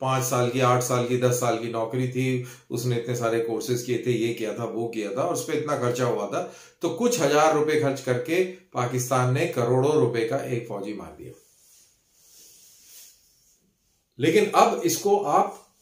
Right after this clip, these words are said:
isolated case ना देखिए, उस, अ, आतंकवादी को पाकिस्तान के अंदर आईएसआई ने किसी गरीब परिवार से खरीदा होगा,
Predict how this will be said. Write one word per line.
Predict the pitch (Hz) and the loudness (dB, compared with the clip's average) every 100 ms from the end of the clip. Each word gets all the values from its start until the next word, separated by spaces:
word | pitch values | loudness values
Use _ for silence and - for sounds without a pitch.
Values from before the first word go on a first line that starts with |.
| - | -2
isolated | 143 147 185 185 196 214 151 160 | 2 4 6 8 6 4 0 0
case | 151 131 | 0 0
ना | 120 | -2
देखिए, | 101 92 - - - _ _ | -2 -6 -8 -12 -14 _ _
उस, | 147 170 165 - 165 | -4 -4 -2 -2 2
अ, | 147 151 143 - - | 2 2 0 -6 -6
आतंकवादी | 131 127 156 151 143 139 156 | -2 0 -2 0 2 4 2
को | 156 151 147 | 2 2 4
पाकिस्तान | 120 123 127 - 135 131 147 139 | 0 0 -2 -4 -2 0 0 -2
के | 139 | -2
अंदर | 127 127 131 | 0 2 0
आईएसआई | - 107 123 120 127 123 | 0 0 0 2 2 2
ने | 127 127 127 | 2 0 -2
किसी | 123 131 | -4 -4
गरीब | 113 104 117 120 | -2 -2 -2 -2
परिवार | 113 113 113 | 0 0 0
से | - | -2
खरीदा | 117 104 104 117 | -6 -6 -4 -2
होगा, | 113 110 117 - | -2 -6 -10 -18